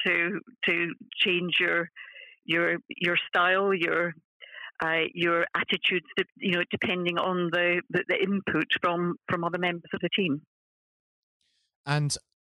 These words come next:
Speaker 2: working in the events industry as you do, I suppose one of the greatest challenges for leadership in the sector and indeed in various industries and communities worldwide is the ongoing covid nineteen situation.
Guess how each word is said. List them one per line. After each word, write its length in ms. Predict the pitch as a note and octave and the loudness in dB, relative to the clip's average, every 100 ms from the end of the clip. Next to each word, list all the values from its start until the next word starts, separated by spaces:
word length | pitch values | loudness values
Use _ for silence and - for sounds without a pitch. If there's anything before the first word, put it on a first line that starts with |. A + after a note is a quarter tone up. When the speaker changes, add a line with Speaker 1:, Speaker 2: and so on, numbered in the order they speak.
| C#3+ - | -20 0
Speaker 2:
working 380 | E3+ E3+ - C#3+ | 4 4 2 0
in 140 | C3+ | 0
the 140 | B2+ B2+ | 2 2
events 380 | A#2+ A#2+ G2 B2 | 2 0 0 -2
industry 560 | A2 A2+ - A#2 G#2+ | -2 -2 -2 0 2
as 180 | G#2 - | 2 0
you 220 | A2 G#2 | 0 -2
do, 380 | G2+ A2+ F#2+ F2+ | 0 0 2 2
I 60 | G2+ | 0
suppose 460 | A2+ - A2 G#2+ | 0 2 4 4
one 140 | B2 G#2+ | 2 -2
of 80 | |
the 60 | G2+ | 0
greatest 440 | A#2 A2 G2+ A2+ | 2 2 0 -4
challenges 560 | - A#2+ G#2 G2+ G#2 F#2+ | -2 -2 0 -2 -2 -2
for 120 | A#2+ | -4
leadership 480 | G#2 F#2+ G2 A2 A2+ | -4 -2 -2 -2 -2
in 80 | G#2 | -2
the 100 | G2+ | -2
sector 420 | - G#2+ - A#2+ | -4 -6 -2 0
and 160 | G#2 G2+ | 0 0
indeed 360 | G#2 G#2 F#2+ | 0 0 0
in 160 | G2 G2+ | -2 2
various 560 | A#2 A2+ A2 G2+ G2 | 2 4 2 0 0
industries 600 | G#2+ F#2+ G2+ - A2 G2 | -2 -4 -4 -4 -4 -4
and 120 | G#2 G#2 | -6 -8
communities 520 | A2 G2+ G2+ A2 G2 | -8 -6 -6 -6 -4
worldwide 640 | G#2+ G2 G#2+ A2 G2 G2+ | -2 -2 0 0 0 -2
is 220 | A2 G2+ | -4 -4
the 120 | A2+ | 0
ongoing 460 | G#2+ G#2+ G#2 G2 F#2+ | 0 0 -2 -2 -2
covid 380 | G2 G#2+ G2 G2+ | -2 0 0 -2
nineteen 500 | G#2 G2 - G#2+ F#2+ | -2 -2 -4 -4 -2
situation. 800 | - G2 G#2+ G#2 F#2+ - F#2 | -4 -4 -2 -2 -2 -2 -4